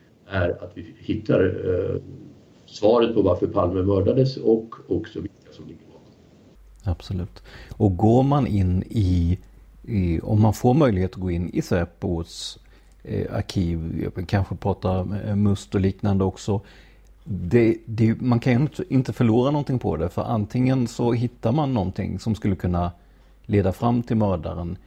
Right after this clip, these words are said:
Speaker 2: eller så vet man i alla fall att där finns ingenting som är intressant, vilket ju är mindre troligt då med tanke på att, eh, ja, vi båda är väl ganska överens om att det, det kan finnas saker där av intresse. Så att jag menar, det finns ju ändå ingenting att förlora på det.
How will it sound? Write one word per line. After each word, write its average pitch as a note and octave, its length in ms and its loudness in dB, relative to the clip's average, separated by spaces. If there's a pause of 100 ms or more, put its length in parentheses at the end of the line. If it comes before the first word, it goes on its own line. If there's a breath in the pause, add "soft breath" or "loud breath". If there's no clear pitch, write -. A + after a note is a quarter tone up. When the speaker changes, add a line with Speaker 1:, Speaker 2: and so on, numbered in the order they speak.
(160 soft breath)
Speaker 2:
eller G#2+ 260 2
så A#2 140 -2
vet G#2+ 340 0
man F#3 160 0
i E3 40 0
alla D3+ 180 0
fall - 320 -4
att - 200 -6
där G2+ 160 2
finns G2 320 -2
ingenting F#2 320 -2
som G2 140 -2
är F2+ 40 2
intressant, A2 520 -2
vilket - 240 -6
ju F2 280 0
är E2+ 60 -8 (200)
mindre F#2+ 360 2
troligt G2 420 2
då F2+ 160 2
med F2 140 -2
tanke F2+ 260 -4
på F#2 160 -4
att, - 320 -10 (600 soft breath)
eh, E2+ 340 -4 (120)
ja, G#2 240 0 (160)
vi F#2+ 160 -2
båda G2 340 4
är G#2+ 60 4
väl G2+ 140 2
ganska F#2+ 280 0
överens F2+ 360 0
om F#2 80 0
att F2+ 100 -2
det, E2 160 -2
det - 140 -4
kan G#2 180 0
finnas A#2 260 2
saker F2 280 -2
där F2 100 -4
av F2 220 -2
intresse. F#2+ 560 -4 (720 soft breath)
Så - 120 2
att A2+ 80 2
jag - 60 4
menar, A2+ 160 4
det A2+ 80 -2
finns B2 320 -2
ju D#3+ 40 2
ändå C3+ 220 0
ingenting G2+ 320 -2
att G#2 80 -4
förlora C3+ 380 0
på F2+ 260 -2
det. F#2 200 -2